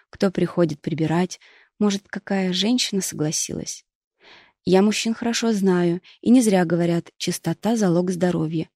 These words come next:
и Богу угодно. Фред, я знаю, у меня прав таких нету,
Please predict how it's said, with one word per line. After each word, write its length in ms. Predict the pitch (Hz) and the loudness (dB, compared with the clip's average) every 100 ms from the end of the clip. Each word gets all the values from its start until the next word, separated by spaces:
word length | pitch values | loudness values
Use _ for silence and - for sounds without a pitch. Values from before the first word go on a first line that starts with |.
| _ _ | _ _
и 120 | 214 | -2
Богу 440 | 196 175 165 160 170 | 0 0 -2 0 -2
угодно. 640 | 165 160 160 151 156 170 _ _ _ _ _ _ _ | -2 -4 -6 -6 -8 -10 _ _ _ _ _ _ _
Фред, 400 | - 180 160 - _ _ _ | 2 2 2 -4 _ _ _
я 200 | 208 208 | 2 4
знаю, 340 | 180 165 165 - | 6 6 4 2
у 60 | |
меня 200 | 190 190 | 4 4
прав 220 | 185 202 - | 2 -4 -4
таких 340 | 185 190 - | -8 -8 -4
нету, 420 | 226 196 - - | 0 0 -2 -8